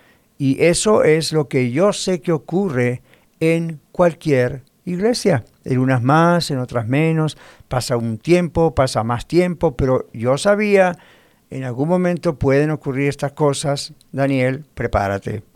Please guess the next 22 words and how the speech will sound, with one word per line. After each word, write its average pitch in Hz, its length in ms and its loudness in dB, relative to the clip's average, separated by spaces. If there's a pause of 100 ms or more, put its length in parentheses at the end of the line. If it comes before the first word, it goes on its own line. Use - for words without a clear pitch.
(840)
No 131 260 0
te 135 100 0
hagas 143 240 4
la 170 120 2
ilusión 214 720 0
de 110 160 -4
que, 104 380 -6
wow, 180 580 2
todo 160 240 -2
el 143 80 -2
mundo 147 360 -2
te 127 140 -4
va 127 320 2 (320)
a 107 200 0
amar, 170 400 2
a 165 140 0
querer 143 420 0
y 147 60 -2
va 123 120 2
a 123 40 2
venir 135 300 -4
corriendo 160 840 -2